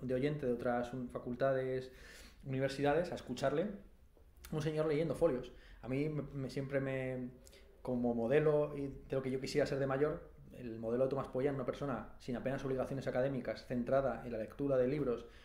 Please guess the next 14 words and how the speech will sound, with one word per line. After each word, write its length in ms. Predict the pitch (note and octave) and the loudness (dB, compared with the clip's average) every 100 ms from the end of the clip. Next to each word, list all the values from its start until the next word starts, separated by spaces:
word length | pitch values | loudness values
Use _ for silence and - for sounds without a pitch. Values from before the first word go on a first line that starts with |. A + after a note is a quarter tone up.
| - - - - | -20 -20 -18 -8
y 160 | B2+ | -2
en 240 | A#2+ A#2 A2 | 0 0 -4
la, 200 | A2+ A#2+ | -6 -6
en 320 | A2+ A2+ A#2 | -6 -8 -6
la 300 | A2 G#2+ A2 - | -6 -8 -12 -4
creación 420 | B2 G2+ C#3+ C3+ | -4 0 2 2
de 80 | A#2+ | 0
cursos 400 | D3 C#3 C3+ A#2 | -2 -2 -4 0
propios, 540 | D3 D#3+ C3 E3 - - | 4 4 4 0 -2 -8
porque 180 | B2 A#2 | -6 -6
Tomás 180 | A#2 - | -6 -2
Pollán 260 | B2 A#2+ | -2 0
daba 200 | A#2+ A2+ | 0 0
clases 400 | B2 A#2+ B2 A#2 | 0 -2 -2 -6